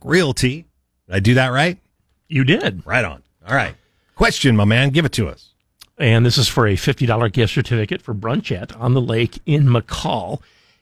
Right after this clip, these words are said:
Speaker 2: In Brooklyn, New York, it is illegal to let your dog sleep in what part of your home?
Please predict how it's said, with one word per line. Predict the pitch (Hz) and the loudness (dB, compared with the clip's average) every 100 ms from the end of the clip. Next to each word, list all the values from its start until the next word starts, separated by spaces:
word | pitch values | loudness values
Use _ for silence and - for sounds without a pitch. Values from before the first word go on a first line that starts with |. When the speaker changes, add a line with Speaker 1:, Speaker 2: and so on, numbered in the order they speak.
| _ - | _ 0
Speaker 2:
In | 156 180 165 143 | 4 4 4 2
Brooklyn, | 226 240 - 139 110 | 0 0 0 2 2
New | 113 175 | 2 2
York, | 190 202 - - - - _ - | 2 0 -4 -10 -18 -20 _ -2
it | 123 | 2
is | 131 139 | 2 2
illegal | 143 208 120 143 | -2 0 -2 -2
to | - | -2
let | 127 120 | 0 0
your | 120 | 0
dog | 110 131 127 127 | 0 0 -2 -4
sleep | - - 151 135 - | -4 -2 -2 -2 -2
in | 131 117 107 | 0 2 0
what | 135 - | -2 -2
part | - 147 151 | -4 -2 0
of | - 135 | 0 -2
your | 175 247 | 0 -2
home? | - - 113 - | -2 -4 -6 -10